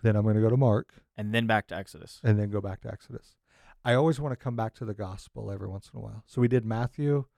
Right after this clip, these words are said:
Speaker 2: Yeah.
Speaker 1: And then we walked through some little books, and then we, big Revelation,
Speaker 2: Yep.
Speaker 1: right? And then we're gonna go to Genesis. I wanna come back to a gospel.
Speaker 2: Okay. I just, in my head, I'm like,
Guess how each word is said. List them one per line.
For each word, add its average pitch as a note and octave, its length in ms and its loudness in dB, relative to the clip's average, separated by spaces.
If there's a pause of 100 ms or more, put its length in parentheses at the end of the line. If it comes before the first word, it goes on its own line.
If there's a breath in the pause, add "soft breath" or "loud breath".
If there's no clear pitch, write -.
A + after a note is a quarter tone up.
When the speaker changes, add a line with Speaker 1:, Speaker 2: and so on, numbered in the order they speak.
(320)
Speaker 2:
Yeah. A2+ 180 6
Speaker 1:
And A#2+ 80 6
then A#2+ 60 2
we A#2+ 80 6
walked A2+ 260 2
through B2+ 100 0
some A2+ 200 -4
little A#2 180 6
books, A2+ 400 0
and G#2+ 100 -8
then G#2 80 -4
we, G#2 180 0 (180)
big G#2+ 220 0
Revelation, G#2 520 0
Speaker 2:
Yep. G2+ 80 -12 (100)
Speaker 1:
right? G2+ 240 -2 (460)
And G#2 120 -6
then G#2+ 60 -2
we're G#2+ 80 -2
gonna G#2 140 2
go G#2+ 80 4
to A2+ 80 0
Genesis. G#2+ 640 -6 (120)
I G2+ 60 -14
wanna G2+ 140 -12
come F#2 320 -14
back G2 300 -8
to G#2+ 180 -2
a G#2+ 40 0
gospel. G#2 600 -6 (260)
Speaker 2:
Okay. G#2+ 200 -8 (120)
I A2+ 40 -10
just, G#2 260 -12 (240)
in A#2+ 100 -6
my A2 120 2
head, G#2 180 -6
I'm G2 100 -6
like, F#2+ 140 -10